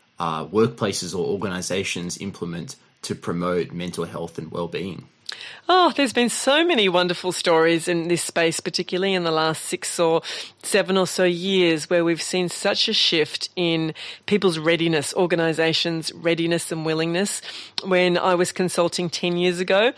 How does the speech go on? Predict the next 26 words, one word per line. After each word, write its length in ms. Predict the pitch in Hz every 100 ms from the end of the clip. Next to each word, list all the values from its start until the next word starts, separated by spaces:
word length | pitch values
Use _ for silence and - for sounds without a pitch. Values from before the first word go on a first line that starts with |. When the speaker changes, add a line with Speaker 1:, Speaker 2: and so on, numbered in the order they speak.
| - -
Speaker 2:
a 80 | -
lot 220 | 180 175
of 80 | 180
the 80 | 185
time 400 | - 180 175 170
people 320 | 180 175 175
would, 480 | 170 170 160 - 165
would 160 | 175 160
re-, 160 | 175
organizations 880 | - 180 170 170 165 170 - 170 165
would 140 | 170 165
invest 480 | 165 170 180 -
when 100 | 175
there 100 | 160
was 120 | 156 151
a 40 |
problem. 440 | 151 151 147 107 - - - -
You 120 | 180
know, 80 | 170
it 20 |
was 120 | 160
almost 300 | 196 190 180
too 140 | - 180
late 260 | 160 156
then. 240 | 156 156
<laughs> 60 | 190